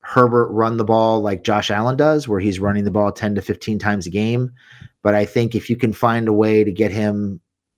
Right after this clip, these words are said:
out on the edge of the defense, whether it's a speed option or an R P O or a naked bootleg or whatever it might be, um, five to seven times a game in the red zone,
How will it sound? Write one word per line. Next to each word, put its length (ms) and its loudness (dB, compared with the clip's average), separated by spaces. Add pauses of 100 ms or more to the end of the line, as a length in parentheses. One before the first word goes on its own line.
(180)
out 240 2
on 120 -2
the 140 -2
edge 140 -2
of 100 -2
the 80 0
defense, 600 -2 (100)
whether 340 0
it's 100 -4
a 40 -10
speed 320 2
option 520 -2
or 180 -8
an 60 -8
R 160 -2
P 300 2
O 500 2
or 180 -2
a 40 -2
naked 300 -2
bootleg 520 0
or 60 -4
whatever 340 0
it 60 -4
might 220 -6
be, 400 2 (640)
um, 480 -2 (380)
five 420 2
to 60 -6
seven 340 0
times 300 -4
a 40 -8
game 320 -2
in 120 -4
the 80 -2
red 220 0
zone, 360 0